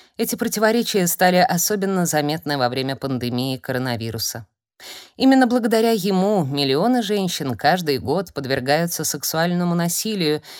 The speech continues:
и лишь немногие добиваются справедливости. Несмотря на то, что мы продвигаемся к построению эгалитарного общества,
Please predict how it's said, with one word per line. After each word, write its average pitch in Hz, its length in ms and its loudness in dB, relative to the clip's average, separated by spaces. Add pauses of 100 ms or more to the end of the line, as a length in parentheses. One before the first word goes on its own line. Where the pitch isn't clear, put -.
(140)
и 247 80 2
лишь 247 280 2
немногие 175 720 2
добиваются 131 640 0
справедливости. 120 920 -6 (840)
Несмотря 233 540 2
на 277 140 2
то, 208 160 0
что 208 180 -4
мы 196 160 2
продвигаемся 190 720 0
к - 80 -20
построению 175 720 -2
эгалитарного 170 800 -2
общества, 185 800 -4